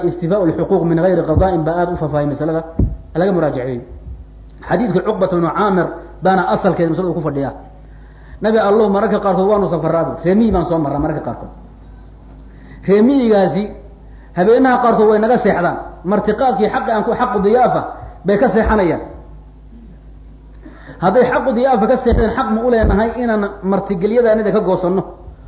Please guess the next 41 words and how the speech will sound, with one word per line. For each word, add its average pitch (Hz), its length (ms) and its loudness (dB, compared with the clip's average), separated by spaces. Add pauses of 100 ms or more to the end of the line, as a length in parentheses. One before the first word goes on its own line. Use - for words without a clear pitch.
(180)
Oo 190 140 4
waagu 247 340 2
intuusan 202 320 0
baryin, 175 280 2 (540)
intaan 196 380 0
boodka 226 280 2
furro 185 220 0
oo 214 140 0
neef 220 200 2
la 220 100 2
kacno 196 260 -2
miijasan 196 440 2
inaan 214 200 -4
u 196 40 -4
gambino. 160 300 0 (1600)
Ama 208 220 2
geeri 254 320 2
foofa 202 340 2
intaan 226 320 2
maali 202 200 2
xoog 240 240 2
ku 240 60 0
maalo 208 280 2
ma 196 160 -2
iskaga 202 280 -2
taga. 147 200 -2 (800)
Ama 208 180 4
badarku 254 300 4
u 247 60 -4
karahay 202 280 4
intaan 220 240 0
digsiga 202 240 0
la 214 120 4
kacaba 196 320 -2
dheriga 190 260 2
qaato. 165 320 -2 (280)
Xagee 220 160 0
ka 254 80 2
baxaya 226 280 2
qaatin 202 300 2
mooy? 220 180 4